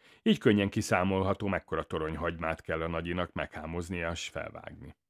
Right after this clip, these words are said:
Ha még Leopoldék is bejelentkeznek, és sajnálatos módon osztoznunk kell a világ legjobb raguján, a szegény Nagyi gyakorlatilag két teljesen órán át sír a hagyma fölött.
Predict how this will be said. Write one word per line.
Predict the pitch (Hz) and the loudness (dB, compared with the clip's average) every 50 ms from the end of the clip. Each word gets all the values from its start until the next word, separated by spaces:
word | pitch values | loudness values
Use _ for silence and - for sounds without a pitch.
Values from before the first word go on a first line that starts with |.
| _ _ _ _ _ _ | _ _ _ _ _ _
Ha | - - | -10 -4
még | 95 95 92 92 95 | -2 0 2 4 6
Leopoldék | 110 113 113 101 87 - 90 87 85 87 - - | 6 6 6 6 4 2 -2 0 0 -2 -4 -6
is | 92 82 | -8 -6
bejelentkeznek, | 80 87 90 95 101 107 113 - - 143 139 - - - - | -2 0 0 2 2 2 0 0 0 -2 -2 -2 -2 -4 -2
és | 113 - - | -4 -4 0
sajnálatos | - 107 107 107 92 78 80 78 - - 90 82 - | 2 2 4 4 4 2 0 -2 -2 -4 -6 -6 -6
módon | - 92 90 85 87 82 | -4 -4 -4 -2 -4 -2
osztoznunk | - - 117 - - 95 85 78 - 82 80 | -2 -2 -2 -2 -2 -4 -4 -2 -4 -8 -6
kell | - - 82 80 | -4 -4 -4 -4
a | 80 | -2
világ | 87 95 95 80 73 76 | -2 -2 0 0 -2 -2
legjobb | 82 87 87 82 78 73 67 | -2 -2 -2 -2 -4 -6 -6
raguján, | 71 78 87 101 120 139 147 143 139 | -4 -4 -2 0 2 2 2 2 2
a | 110 92 | 0 -2
szegény | - - 175 170 139 120 107 | 0 2 2 4 4 4 4
Nagyi | 107 101 92 85 78 | 4 2 2 0 -2
gyakorlatilag | 78 - 143 156 - - 127 107 92 85 - - 76 76 - _ | 2 4 4 6 8 8 8 8 6 4 -2 -4 -6 -8 -8 _
két | - - 113 131 131 - - | -4 0 2 2 2 2 0
teljesen | - 87 87 87 80 - - - 82 80 78 - - | 0 0 0 0 0 -4 -4 -6 -6 -8 -8 -8 -8
órán | 73 67 80 92 90 85 80 78 76 | -6 -4 -2 -2 -2 -2 -2 -2 -4
át | - 90 90 78 - | -4 -4 -4 -4 -6
sír | - - - 156 127 - | -8 -10 -8 -8 -10 -10
a | |
hagyma | 69 78 80 78 - 76 71 | -10 -10 -12 -12 -12 -12 -16
fölött. | - - - - - - - _ _ | -14 -14 -16 -16 -16 -16 -18 _ _